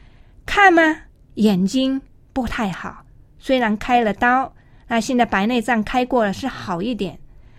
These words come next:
那也不太行。耳朵嘛，视力退化了，牙齿嘛，不好，所以也吃不好，所以吃不好，听不好。那还有呢，他行动又不便了，并不是说他中风啊，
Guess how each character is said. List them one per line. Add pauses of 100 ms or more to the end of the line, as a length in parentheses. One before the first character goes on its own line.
(180)
那
也
不
太
行。 (580)
耳
朵
嘛，
视
力
退
化
了， (440)
牙
齿
嘛， (200)
不
好，
所
以
也
吃
不
好， (340)
所
以
吃
不
好，
听
不
好。 (760)
那
还
有
呢，
他
行
动
又
不
便
了， (480)
并
不
是
说
他
中
风
啊，